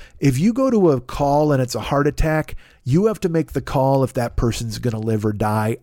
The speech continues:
on site because you can't bring them for treatment to the hospital." And then it's, "Hey, paramedics, we can't give you any oxygen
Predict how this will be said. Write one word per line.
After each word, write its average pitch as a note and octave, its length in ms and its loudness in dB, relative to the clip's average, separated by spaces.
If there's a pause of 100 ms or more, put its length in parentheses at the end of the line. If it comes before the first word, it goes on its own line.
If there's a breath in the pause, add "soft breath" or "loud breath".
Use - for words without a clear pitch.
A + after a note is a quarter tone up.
on B2+ 320 0
site - 580 -6 (280 loud breath)
because A#2+ 260 0
you B2 60 -2
can't D3+ 360 -4
bring C#3 220 0
them B2+ 160 -4
for A#2+ 140 -6
treatment B2+ 520 -4
to A#2+ 80 -2
the A2 120 -2
hospital." - 640 -6 (400 loud breath)
And D#3+ 160 0
then A3 100 0
it's, F3 160 0
"Hey, B3+ 160 2
paramedics, D3 480 -4
we G#3+ 100 -4
can't C4 260 -4
give G3+ 160 -2
you G#3 120 4
any D#3 220 -2
oxygen A2 720 -4